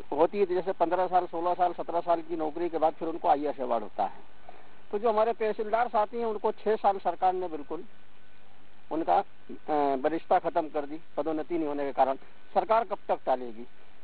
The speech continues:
ये तो हमारी एक, अ, पदोन्नति एक मेन मुद्दा हमारा शुरू से बना हुआ है। दूसरा कि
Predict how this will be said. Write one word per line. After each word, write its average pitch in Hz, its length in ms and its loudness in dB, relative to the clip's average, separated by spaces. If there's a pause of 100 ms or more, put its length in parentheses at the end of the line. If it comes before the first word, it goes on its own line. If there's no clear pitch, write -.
(160)
ये 220 260 4
तो 262 140 0
हमारी 214 380 0
एक, 226 220 0
अ, 190 340 2
पदोन्नति 190 640 0
एक 180 100 0
मेन 185 220 4
मुद्दा 180 300 2
हमारा 170 280 2
शुरू 160 260 -4
से 175 140 -2
बना 151 220 0
हुआ 160 220 0
है। 135 180 -4 (440)
दूसरा 226 480 2 (920)
कि 247 300 -2